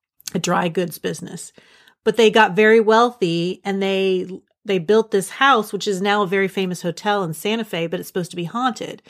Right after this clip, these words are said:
So the whole premise is it's supposed to be, like, her great-grandmother haunting this house, but she goes back and does research about her family to figure out why would her great-grandmother be haunting this house.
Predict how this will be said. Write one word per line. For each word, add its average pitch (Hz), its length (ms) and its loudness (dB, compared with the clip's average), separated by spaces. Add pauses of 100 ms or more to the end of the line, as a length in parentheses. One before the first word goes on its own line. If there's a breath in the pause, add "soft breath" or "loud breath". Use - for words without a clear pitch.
(280 loud breath)
So 247 160 2
the 226 80 6
whole 262 220 4
premise 330 500 2
is 185 480 2 (280 soft breath)
it's 214 120 -4
supposed 254 240 2
to 233 60 -2
be, 214 120 4
like, 196 200 2
her 190 100 -6
great-grandmother 214 1120 2
haunting 226 480 -2
this 226 160 0
house, 233 360 0
but 180 120 -4
she 254 160 0
goes 226 220 6
back 202 280 4
and 196 60 -4
does 175 180 -4
research 208 380 0
about 185 220 0
her 175 60 -2
family 202 340 0
to 180 80 -4
figure 185 320 0
out 175 220 2
why 190 280 4
would 196 160 0
her 180 160 0
great-grandmother 175 600 -6
be 165 120 -8
haunting 165 400 -8
this - 200 -18
house. - 280 -16